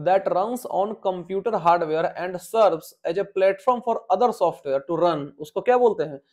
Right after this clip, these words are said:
सिस्टम सॉफ्टवेयर, ऑपरेटिंग सिस्टम, एप्लीकेशन सॉफ्टवेयर, more than one of the above, none of the above, क्या बोलते हैं उसको? ऑपरेटिंग सिस्टम। बी इसका सही जवाब है। ठीक है, अगला,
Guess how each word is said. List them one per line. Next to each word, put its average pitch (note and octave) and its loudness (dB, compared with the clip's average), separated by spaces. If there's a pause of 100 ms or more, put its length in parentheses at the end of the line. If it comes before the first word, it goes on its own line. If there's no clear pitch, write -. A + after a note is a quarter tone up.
(300)
सिस्टम G3 -4
सॉफ्टवेयर, G#3 0
ऑपरेटिंग G3 0
सिस्टम, G3+ -6
एप्लीकेशन F#3+ -6
सॉफ्टवेयर, G3+ -2
more F#3 -4
than F#3+ -2
one G3 -2
of F#3+ -10
the F3+ 0
above, B3 -4 (460)
none F3+ -2
of D#3+ -4
the D#3+ 2
above, C#3+ -2
क्या A3 2
बोलते B3+ 0
हैं B3+ 2
उसको? D3 -2 (400)
ऑपरेटिंग D#3 -6
सिस्टम। C3+ -10 (140)
बी D3 -10
इसका F3 -6
सही D3+ -6
जवाब C3 -2
है। C3 -10 (500)
ठीक F3+ -6
है, A3+ 0 (1200)
अगला, D3+ -4